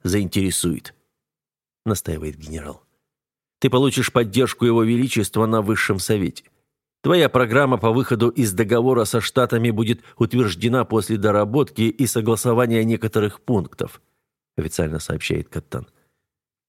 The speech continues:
А вот это неожиданно и по-настоящему интересно. "К обсуждению король готов приступить прямо сейчас.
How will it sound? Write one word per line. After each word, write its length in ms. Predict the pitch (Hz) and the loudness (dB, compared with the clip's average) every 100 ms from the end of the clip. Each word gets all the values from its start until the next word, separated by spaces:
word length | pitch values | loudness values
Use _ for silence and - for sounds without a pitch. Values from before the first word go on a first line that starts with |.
| _ - | _ -2
А 140 | 160 | 0
вот 180 | 101 - | 0 -2
это 160 | - | -4
неожиданно 760 | 90 95 101 98 113 98 95 101 | -2 0 0 -2 -4 -2 -2 -4
и 160 | - | -6
по-настоящему 800 | 90 95 87 - 90 80 - 85 - | -6 -4 -4 -4 -4 -4 -4 -6 -6
интересно. 680 | 90 80 90 82 - - - _ _ _ _ _ _ _ _ _ _ _ | -8 -6 -8 -8 -10 -18 -20 _ _ _ _ _ _ _ _ _ _ _
"К 80 | 101 | -2
обсуждению 600 | - 135 90 151 147 135 | 0 0 2 0 2 2
король 280 | 131 151 | 2 2
готов 360 | 113 120 160 120 | 0 0 0 0
приступить 520 | 135 117 127 143 123 | -2 0 -2 -2 -2
прямо 300 | 123 120 113 | 0 2 0
сейчас. 500 | - 107 - - - | -2 -4 -4 -6 -8